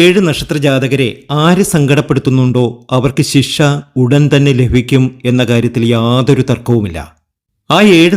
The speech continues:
നക്ഷത്ര ജാതകരെയാണ് ഇന്നത്തെ വീഡിയോയിലൂടെ നമ്മൾ അറിയാൻ പോകുന്നത്. അതിനു മുമ്പ് എന്നത്തെയും പോലെ ഇന്നും നിങ്ങളിൽ നിന്നും ആ വിലപ്പെട്ട ലൈക്ക് പ്രതീക്ഷിക്കുന്നു. നമ്മുടെ ഈ ചാനൽ സബ്സ്ക്രൈബ് ചെയ്യാത്തവർ ദയവായി ചാനൽ ഒന്ന് സബ്സ്ക്രൈബ് ചെയ്യുക.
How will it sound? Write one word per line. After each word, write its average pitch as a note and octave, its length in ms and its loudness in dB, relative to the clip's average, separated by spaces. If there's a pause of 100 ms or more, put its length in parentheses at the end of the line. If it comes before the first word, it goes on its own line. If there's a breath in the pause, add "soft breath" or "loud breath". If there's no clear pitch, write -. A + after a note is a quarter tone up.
നക്ഷത്ര D3 280 -6 (120)
ജാതകരെയാണ് B2+ 640 -2 (380)
ഇന്നത്തെ E3 380 2
വീഡിയോയിലൂടെ B2+ 520 2 (260)
നമ്മൾ C3 160 0 (260)
അറിയാൻ B2 320 0
പോകുന്നത്. G#2 360 -6 (600)
അതിനു F3+ 300 4
മുമ്പ് D3+ 240 2 (300)
എന്നത്തെയും E3+ 440 4
പോലെ C#3+ 240 4 (280)
ഇന്നും F3 240 2 (160)
നിങ്ങളിൽ C#3+ 320 2
നിന്നും C#3 220 2 (200)
ആ - 100 2
വിലപ്പെട്ട C3 380 0 (340)
ലൈക്ക് C3 280 0
പ്രതീക്ഷിക്കുന്നു. C#3 500 0 (560)
നമ്മുടെ E3+ 320 4
ഈ E3+ 60 2 (120)
ചാനൽ C3+ 300 2 (180)
സബ്സ്ക്രൈബ് D3+ 480 -2
ചെയ്യാത്തവർ B2+ 460 2 (260)
ദയവായി C#3 400 4
ചാനൽ C#3 300 0 (160)
ഒന്ന് C3+ 180 0
സബ്സ്ക്രൈബ് C3 480 0
ചെയ്യുക. B2 240 2